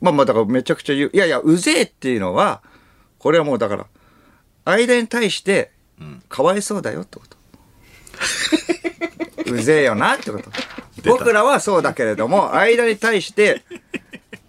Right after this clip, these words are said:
Speaker 1: ひどいよ、うぜえってこと。間はもうね、向けてないわけだから。
Speaker 2: 出ましたね、これね。
Speaker 1: 向けてんですか？
Speaker 2: <laughs> ああ、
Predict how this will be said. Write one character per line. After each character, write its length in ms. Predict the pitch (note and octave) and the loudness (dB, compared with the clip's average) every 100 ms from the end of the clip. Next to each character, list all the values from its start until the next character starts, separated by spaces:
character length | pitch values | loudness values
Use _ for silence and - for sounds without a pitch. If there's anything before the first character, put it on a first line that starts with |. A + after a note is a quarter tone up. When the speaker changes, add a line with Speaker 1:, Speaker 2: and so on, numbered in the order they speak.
| - - - _ - - - | -20 -14 -14 _ -20 -20 -20
Speaker 1:
ひ 440 | - - - D#3 | -20 -20 -12 -2
ど 160 | F3 A3 | 2 4
い 100 | C#3+ | 4
よ、 280 | E3+ B3+ - | 4 2 -2
う 160 | C3 A#2+ | -8 -2
ぜ 280 | C#3+ F#3+ | 0 0
え 20 | B2+ | -2
っ 40 | |
て 160 | - - | -10 -20
こ 60 | - - - - - - - - - - B4 A#4+ D5 - - - - - | -20 -20 -20 -18 -18 -16 -12 -12 -12 0 0 2 -2 0 -4 -4 -8 -4
と。 120 | - | -2
間 320 | F3+ G#3 A3+ | 2 4 4
は 280 | B3+ C4+ C#3 | 4 4 0
も 440 | D3 B2+ A2 - - | -4 -4 -6 -8 -12
う 40 | |
ね、 240 | - E3 - _ _ _ _ | -8 -8 -10 _ _ _ _
向 120 | A2 | -12
け 120 | A2 G#2+ | -8 -8
て 140 | G2+ | -6
な 120 | G#2 | -6
い 80 | G2+ | -6
わ 80 | F2+ | -6
け 120 | - | -8
だ 80 | - | -10
か 100 | - | -12
ら。 80 | - | -14
Speaker 2:
出 100 | E2+ | -8
ま 160 | F2 - | -6 -6
し 120 | - | -10
た 120 | C2 | -10
ね、 280 | D2+ D#2+ C#2 | -6 -6 -6
こ 60 | C2+ | -8
れ 80 | B1 | -8
ね。 60 | B1 A#1 - - - - - - - - - - - - - F#4+ | -10 -14 -18 -10 -8 -6 -4 -4 -4 -6 -6 -6 -4 0 2 2
Speaker 1:
向 60 | F#3+ | 4
け 140 | G3+ | 2
て 120 | - | 2
ん 40 | D#3 | 2
で 100 | D4 | 0
す 60 | |
か？ 100 | D3 | 0
Speaker 2:
<laughs> 120 | A3+ - F3 - - - - - - - - E2 | -2 -2 -2 -2 -4 -4 -8 -10 -16 -18 -12 -4
あ 420 | D#2+ C#2 B1 | -2 -2 -4
あ、 40 | - | -10